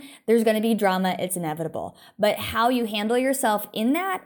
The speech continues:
is essential. So I always avoid the drama triangle. And what the drama triangle is, is if someone comes to me and says, "Oh my gosh, did you see so-and-so today at the morning huddle? They were staring at you and it was terrible. And, you know, they really hate you. You should really, you know, approach them on that,"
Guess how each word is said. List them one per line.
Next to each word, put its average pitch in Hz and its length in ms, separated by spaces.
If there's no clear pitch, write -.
is 240 220
essential. - 540
So - 260
I - 140
always 381 300
avoid 202 400
the 202 80
drama 175 380
triangle. - 640
And 226 180
what 302 140
the 285 80
drama 254 260
triangle 226 480
is, 208 220
is 190 80
if 175 80
someone 233 260
comes 226 220
to 233 80
me 220 140
and 196 100
says, 185 180
"Oh 208 100
my 208 160
gosh, 202 280
did 190 160
you 214 60
see 240 200
so-and-so 226 520
today 233 280
at 220 140
the 202 60
morning 202 340
huddle? 214 440
They 220 140
were 240 80
staring 240 320
at 226 140
you 208 100
and 190 100
it - 60
was 208 140
terrible. 214 500
And, 185 140
you 214 100
know, 202 60
they 220 180
really 240 280
hate 254 200
you. 190 220
You 254 160
should 330 220
really, 277 320
you 233 140
know, 190 240
approach 277 460
them 170 160
on - 160
that," - 240